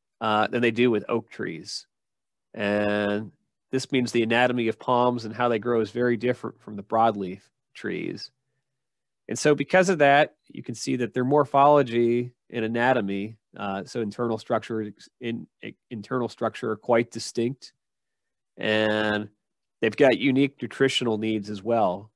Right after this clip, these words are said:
related to that. But they're technically all within one family of plants here within Ericaceae.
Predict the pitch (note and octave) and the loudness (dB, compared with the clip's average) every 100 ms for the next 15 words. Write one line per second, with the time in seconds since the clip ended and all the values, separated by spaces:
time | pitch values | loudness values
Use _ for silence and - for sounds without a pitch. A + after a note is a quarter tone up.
0 | _ G#2+ G#2+ A2 G2+ E2+ D#2+ E2 D#2 - | _ -8 -2 0 -2 -6 -12 -14 -14 -16
1 | _ _ _ _ _ _ _ _ _ _ | _ _ _ _ _ _ _ _ _ _
2 | _ G2+ F#2+ _ - A2+ - D3+ - - | _ -8 -8 _ -10 -6 0 0 0 -4
3 | C#3 B2+ C#3 D3 C#3 B2+ C#3 C3+ A#2 B2+ | 0 6 6 6 4 0 -2 -2 -2 0
4 | C3 A#2+ B2 A#2+ A#2+ A2 G2 - A#2+ A#2 | 0 -2 -4 -2 0 -2 -4 -8 -6 -6
5 | A#2 A#2 A2+ G#2+ G#2 G#2 G2+ G#2+ G#2+ G2+ | -8 -6 -6 -6 -8 -10 -8 -8 -8 -6
6 | G#2 G#2+ F2 E2 D#2 | -6 -8 -12 -12 -14